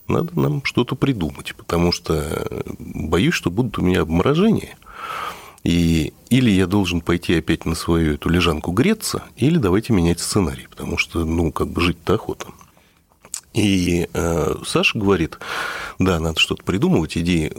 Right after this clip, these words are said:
короче, грейся на свою эту, на носилки на свои. А мы щас принесем тебе таз с кипятком». Вот на костре в лесу они вскипятили алюминиевый таз, принесли, говорит: «Залезай,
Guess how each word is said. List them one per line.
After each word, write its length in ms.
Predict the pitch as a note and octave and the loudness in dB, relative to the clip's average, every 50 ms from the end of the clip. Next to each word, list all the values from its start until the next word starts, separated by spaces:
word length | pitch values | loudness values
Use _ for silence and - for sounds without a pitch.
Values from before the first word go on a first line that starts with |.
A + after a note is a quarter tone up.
| - - | -12 -8
короче, 340 | - G#2+ F#2 D#2+ - - E2+ | -6 -6 -4 -4 -4 -4 -2
грейся 400 | E2 F#2 F#2+ E2+ D2 - - D2 | 0 0 0 0 0 -2 -4 -4
на 120 | D2+ D#2 | -4 -4
свою 420 | - - - D#2 D2+ C#2+ C2 B1+ | -2 -2 -2 0 0 0 -2 -4
эту, 320 | - - - - - - - - - - _ - | -6 -6 -8 -8 -8 -8 -10 -14 -20 -20 _ -8
на 200 | F#2 - E2+ E2 | -2 0 0 0
носилки 460 | D2+ D2 D#2 - - F#3+ - - - | 0 -2 -2 0 0 0 0 -2 -4
на 120 | - D2+ | -6 -6
свои. 300 | - - - - - - - - - - - - - - - - - - - _ _ - - | -6 -4 -2 -2 -4 -4 -8 -12 -16 -14 -12 -8 -8 -8 -8 -8 -12 -16 -20 _ _ -12 -8
А 180 | - F#2 F#2 E2+ | -2 0 0 2
мы 160 | E2+ G2+ B2+ | 4 2 2
щас 240 | B2 - - F2+ - | 2 2 0 -2 0
принесем 500 | - - E2+ F2 F2+ - - A2+ G#2+ E2+ | -2 -2 0 0 0 0 0 0 0 0
тебе 420 | - - E2+ E2 F2 E2+ D#2+ D2 D2 - - - - - - | -2 -2 -2 0 2 2 0 0 -4 -8 -14 -20 -20 -6 -4
таз 240 | - G#2 D#2+ - - | -2 -2 -2 -4 -8
с 60 | - | -10
кипятком». 540 | - - - - - - - - - - - - - - _ _ _ _ _ _ _ - | -10 -14 -14 -16 -12 -8 -8 -8 -8 -8 -12 -18 -20 -20 _ _ _ _ _ _ _ -4
Вот 260 | - F2+ F#2 - - | -2 -2 -2 -4 -4
на 120 | E2+ E2+ | -4 -4
костре 420 | E2 - E2 E2 - - - F3+ G3 | -2 -2 -4 -4 -2 -2 0 2 2
в 60 | D#3 | 2
лесу 320 | F#2 E2+ E2 - - E3+ | 2 0 0 0 0 0
они 220 | D3+ G2 E2+ E2 D#2+ | 2 2 2 0 0
вскипятили 580 | - - - - - F2+ E2 - - D2 C#2 | -2 -4 -8 -6 -4 -4 -2 -2 -2 0 0
алюминиевый 520 | C#2+ D2 D#2+ F2+ F2+ D#2+ C#2 C2+ C2+ - G#2+ | 0 2 2 2 2 2 0 -2 -2 -4 -4
таз, 380 | - - A3+ A3+ - - - - _ - - - - _ - - - - - - - | -2 0 0 0 0 -4 -8 -14 _ -20 -20 -20 -20 _ -20 -20 -20 -20 -20 -8 -4
принесли, 460 | - G2 G2 A2 B2+ - - - G#3+ | -2 0 2 2 2 0 0 0 0
говорит: 240 | D3+ - F#2 E2+ F2 | 0 0 0 0 2
«Залезай, 600 | G#2+ C#3+ F3 G3 D#3+ G2+ D2+ C#2 C2+ - - - | 2 4 4 4 4 4 2 0 -2 -6 -12 -16